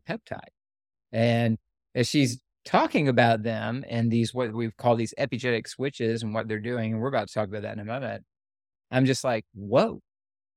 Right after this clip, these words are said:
I didn't even know about these peptides," you know? And so afterwards, I grab Nat and we go sit down together and jam out for a while about health, but she really clues me in. And I'm like, "Nat, how am I gonna figure this out? Like, where's,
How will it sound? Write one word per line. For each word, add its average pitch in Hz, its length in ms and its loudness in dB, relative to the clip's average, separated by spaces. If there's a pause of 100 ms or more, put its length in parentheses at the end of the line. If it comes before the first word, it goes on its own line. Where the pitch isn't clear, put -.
(380)
I 135 80 6
didn't 156 180 6
even 110 220 6
know 135 160 8
about 104 260 0
these - 160 -16
peptides," - 760 -18 (240)
you 110 140 -8
know? 110 240 -6 (120)
And 123 480 4
so 127 460 2 (680)
afterwards, 113 600 0
I 107 80 -2
grab 110 260 0
Nat 113 340 4
and 110 140 -2
we 107 80 -2
go 110 160 -4
sit 117 220 -8
down 113 240 -4
together 107 420 -4
and 107 140 -6
jam 107 240 -6
out 107 220 -8 (140)
for 107 120 -4
a 101 40 -4
while 113 360 6
about 104 300 -4
health, 120 360 4
but 110 100 -4
she - 160 -2
really 117 300 0
clues 104 320 -4
me 110 140 4
in. 156 100 6
And 117 140 4
I'm 117 100 -2
like, 113 140 0
"Nat, 123 300 0
how 123 120 -4
am 226 80 -4
I 269 60 -4
gonna 117 260 -4 (180)
figure 113 200 0
this 104 180 -6
out? 185 160 2
Like, 113 140 -2
where's, 147 320 -4